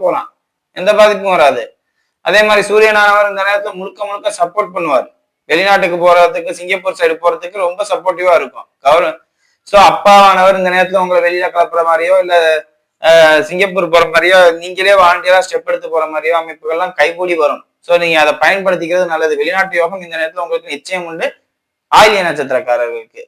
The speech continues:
அதே மாதிரி சுப செலவுகள், திருமண அமைப்பு, குழந்தைகளுக்கு திருமண அமைப்பு பண்றது, இல்ல குழந்தைகளுக்கு காதணி விழா வைக்கிறது, இல்ல வேற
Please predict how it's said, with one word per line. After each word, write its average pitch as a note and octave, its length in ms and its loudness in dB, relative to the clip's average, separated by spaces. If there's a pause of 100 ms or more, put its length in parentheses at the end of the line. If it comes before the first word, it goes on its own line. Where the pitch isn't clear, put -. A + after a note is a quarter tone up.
(560)
அதே G3 200 2
மாதிரி G#3 260 2 (340)
சுப G3+ 260 0
செலவுகள், G3 520 2 (340)
திருமண G3 360 -2
அமைப்பு, F#3 340 -2
குழந்தைகளுக்கு F3+ 540 -2
திருமண F3 320 -6
அமைப்பு E3 300 -12
பண்றது, D#3+ 400 -2 (480)
இல்ல F3+ 80 4 (140)
குழந்தைகளுக்கு F#3 580 0
காதணி F3+ 420 4
விழா E3 180 4
வைக்கிறது, D#3+ 440 0 (100)
இல்ல E3 160 -6
வேற F3+ 200 0